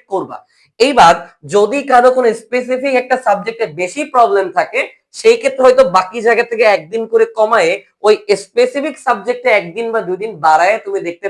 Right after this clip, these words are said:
পারো, বা ওই স্পেসিফিক সাবজেক্ট নিয়ে হয়তো তুমি একদিন, দুই দিন বা তিন দিন বেশি পরিশ্রম করতে পারো। But that doesn't mean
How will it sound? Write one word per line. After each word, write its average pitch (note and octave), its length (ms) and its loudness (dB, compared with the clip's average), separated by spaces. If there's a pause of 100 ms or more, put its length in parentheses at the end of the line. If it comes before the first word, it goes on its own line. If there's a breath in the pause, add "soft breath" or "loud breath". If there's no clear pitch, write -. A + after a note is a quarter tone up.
পারো, F#3+ 180 2 (340 loud breath)
বা D#3+ 60 4 (180)
ওই A#3+ 80 4 (180)
স্পেসিফিক A#3 460 -4 (100)
সাবজেক্ট F#3+ 420 -2
নিয়ে A#3 180 -6
হয়তো G3+ 180 -2 (100)
তুমি F3+ 180 -6 (480 loud breath)
একদিন, F3+ 340 -6 (140)
দুই F#3 180 -2
দিন A#3 160 -8
বা A3+ 80 -6 (140)
তিন F#3+ 200 -8
দিন B3+ 100 -8 (120)
বেশি F3 180 -8 (100)
পরিশ্রম F3 400 -8
করতে B3+ 260 -4
পারো। B2 160 -6 (280)
But E3 120 -4 (120)
that G3 160 2 (140)
doesn't A3+ 340 -4
mean C#4+ 140 -4